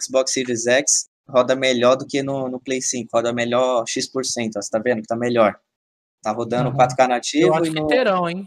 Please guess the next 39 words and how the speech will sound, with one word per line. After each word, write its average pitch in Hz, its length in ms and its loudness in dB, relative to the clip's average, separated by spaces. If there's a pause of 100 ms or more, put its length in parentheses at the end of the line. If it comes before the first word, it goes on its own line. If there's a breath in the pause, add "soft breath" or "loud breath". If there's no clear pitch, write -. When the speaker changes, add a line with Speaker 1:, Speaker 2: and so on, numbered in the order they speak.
Speaker 1:
e - 140 -20
Speaker 3:
Terão. 156 240 -2
Speaker 1:
no, 135 180 2
Speaker 3:
Mas 196 140 0
Speaker 1:
e - 20 2
Speaker 3:
é 226 60 2
Speaker 1:
no - 60 -2
Speaker 3:
que - 100 -12
Speaker 1:
Play - 100 6
Speaker 3:
o - 40 4
Speaker 1:
cinco. - 160 0
Speaker 3:
Cyberpunk 220 480 0
não 226 100 -4
vai 220 160 0
vir 208 100 -4
otimizado, 170 680 -4
né? 147 160 -12 (220)
Ele 143 160 -8
vai 160 120 4
Speaker 1:
Não, 156 80 6
sim, 156 220 2
é 127 40 6
Speaker 3:
vir 113 40 2
Speaker 1:
de 123 140 -2
cara 151 260 6
não, 113 260 0
é 107 40 -4
de 101 160 -12
cara 127 240 -2
não. 101 280 -8
Mas 113 160 0
vai, 127 200 4
vai 123 100 2
sair 127 280 0
um 113 300 -8
patch 113 280 2
gratuito 110 440 -6
depois, 101 400 -8
né? 95 100 -20